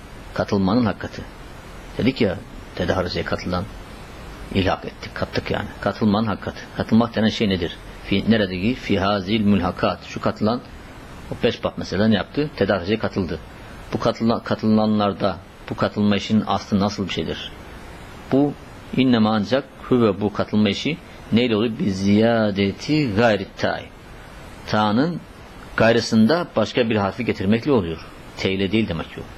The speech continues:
Mesela, mesela, el ilhaku bi tecelbebe, fi tecelbebe. El ilhaku, katılmak nerede? Fi tecelbebe. Tecelbebedeki katılma işi, innema, hemen ancak, huve, o katılma işi neyledir? Bi tekraril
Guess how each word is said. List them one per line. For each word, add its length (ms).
Mesela, 260
mesela, 380
el 180
ilhaku 1040
bi 100
tecelbebe, 800
fi 160
tecelbebe. 640
El 160
ilhaku, 680
katılmak 520
nerede? 360
Fi 260
tecelbebe. 720
Tecelbebedeki 800
katılma 420
işi, 300
innema, 400
hemen 180
ancak, 300
huve, 160
o 140
katılma 380
işi 280
neyledir? 320
Bi 240
tekraril 1040